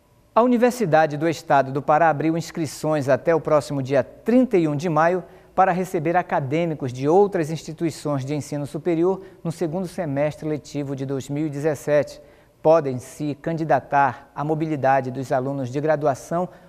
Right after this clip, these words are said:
oriundos de instituições participantes do Programa de Mobilidade da Associação Brasileira dos Reitores das Universidades Estaduais e Municipais. A uepa irá ofertar três vagas para a graduação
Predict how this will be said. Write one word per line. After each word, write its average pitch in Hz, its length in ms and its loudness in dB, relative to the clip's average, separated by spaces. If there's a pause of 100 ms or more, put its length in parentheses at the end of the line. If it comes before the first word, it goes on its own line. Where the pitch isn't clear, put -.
oriundos 165 520 0
de 160 80 -4
instituições 165 800 -8
participantes 185 880 -4 (240)
do 175 100 -2
Programa 175 460 0
de 156 100 -6
Mobilidade 156 720 0 (220)
da 147 140 2
Associação 151 760 -4
Brasileira 143 600 0
dos 135 280 -6
Reitores 165 720 -2
das 131 200 -2
Universidades 135 720 -2
Estaduais 143 680 -2 (200)
e 156 60 -6
Municipais. 156 800 -2 (320)
A 127 80 0
uepa 127 480 2 (200)
irá 147 200 2
ofertar 139 560 -4 (180)
três 190 300 4
vagas 139 540 0
para 139 240 -2
a - 20 -4
graduação 143 680 -2